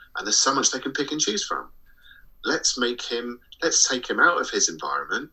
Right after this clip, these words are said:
completely. So there's no struggle. We'll give him too much technology. And we'll give him the means to kind of wipe out a race, potentially, by <laughs> a whole country with a pair of glasses."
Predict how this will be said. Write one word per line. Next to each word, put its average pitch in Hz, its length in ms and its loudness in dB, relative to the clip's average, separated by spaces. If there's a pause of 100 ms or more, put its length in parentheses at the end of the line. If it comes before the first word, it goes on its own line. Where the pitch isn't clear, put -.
completely. - 680 -8 (400)
So - 120 -4
there's - 100 0
no 160 140 6
struggle. - 440 -2
We'll 214 100 -8
give 95 120 -2
him 101 80 -6
too 165 160 0
much - 160 -2
technology. - 720 -6 (1800)
And 113 240 -2
we'll 113 120 -2
give 120 180 2
him 117 140 -4
the 113 60 0
means 113 320 2
to 110 100 -2
kind 110 200 0
of 104 160 -4
wipe 117 300 -2
out 117 260 -2
a 104 60 -6
race, 131 360 4
potentially, - 600 -2
by 107 140 -2 (340)
<laughs> - 340 -14
a 117 40 0
whole 107 120 2
country - 520 0 (400)
with 120 120 6
a 120 140 4
pair 131 200 4
of 123 80 0
glasses." 143 560 2